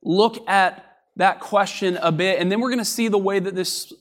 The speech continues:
psalm teaches us to respond. It teaches us in three ways. First, that we are to cry out to God honestly. Second, that we are to remind ourselves of who God is and what he has done.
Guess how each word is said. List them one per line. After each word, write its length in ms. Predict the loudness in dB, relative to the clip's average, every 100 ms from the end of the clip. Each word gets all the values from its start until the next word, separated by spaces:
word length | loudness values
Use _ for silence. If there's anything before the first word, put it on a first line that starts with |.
| -10
psalm 440 | -4 0 0 -2
teaches 420 | -4 -6 -6 -6
us 160 | -6 -8
to 120 | -6
respond. 560 | -6 -4 0 0 -2 -8
It 100 | -6
teaches 380 | -2 -2 -2 -4
us 160 | -6
in 120 | -6
three 220 | -6 -4 -2
ways. 460 | -2 -4 -10 -14 -18 _ _ _ _
First, 380 | _ 2 2 2
that 140 | -2 0
we 100 | 0
are 80 |
to 80 | 0
cry 560 | -4 -2 2 4 2 0
out 320 | 2 2 0 -6
to 80 |
God 420 | 0 2 4 2 0 -4
honestly. 720 | -2 0 -2 -6 -6 -6 -8 -14 _ _ _ _ _
Second, 540 | -4 2 2 2 -4 -2
that 120 | -2
we 120 | 0
are 80 | 0
to 160 | 0
remind 560 | 0 0 2 4 4 2
ourselves 680 | 2 0 -2 -2 -4 -8 -12 0
of 260 | 0 0 -8 _ _
who 200 | 2 4
God 300 | 4 4 4
is 320 | 2 0 -2
and 260 | -4 -8 -4
what 280 | -4 -4 -6
he 160 | -6
has 220 | -6 -8 -10
done. 440 | -10 -10 -12 -16